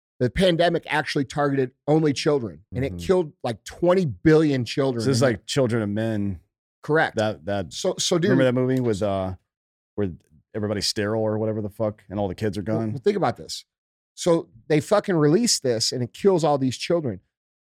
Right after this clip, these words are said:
Speaker 1: Those parents aren't gonna give a fuck, uh, about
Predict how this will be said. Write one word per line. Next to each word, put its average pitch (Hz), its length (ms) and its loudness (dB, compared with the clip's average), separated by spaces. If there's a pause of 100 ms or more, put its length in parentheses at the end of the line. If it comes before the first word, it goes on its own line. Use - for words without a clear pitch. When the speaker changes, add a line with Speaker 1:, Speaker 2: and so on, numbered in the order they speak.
(600)
Speaker 1:
Those 196 280 6
parents 175 440 0
aren't 135 160 -2
gonna 127 120 -4
give 139 220 2
a 117 40 -2
fuck, 98 380 -10 (1000)
uh, 131 200 -4
about 123 440 0